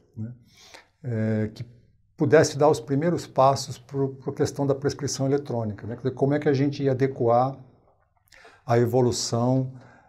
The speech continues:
da, da, da informática, da tecnologia de informação, né?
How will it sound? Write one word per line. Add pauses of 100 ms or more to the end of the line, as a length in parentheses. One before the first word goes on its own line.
(120)
da, (720)
da, (160)
da
informática,
da
tecnologia
de
informação,
né?